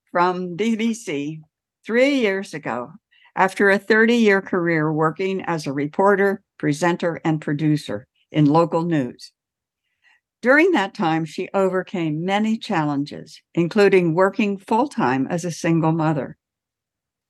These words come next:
At nearly fifty, when her daughter had gone off to university, Siobhan took a gap year from work and backpacked solo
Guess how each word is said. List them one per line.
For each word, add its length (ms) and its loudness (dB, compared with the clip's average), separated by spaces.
At 180 2
nearly 380 6
fifty, 640 -4
when 160 -2
her 160 -2
daughter 460 2
had 180 -4
gone 180 0
off 200 -4
to 100 -6
university, 800 -6
Siobhan 560 8
took 320 2
a 80 -2
gap 400 4
year 240 2
from 300 -4
work 360 -4
and 200 -6
backpacked 600 -2
solo 600 -2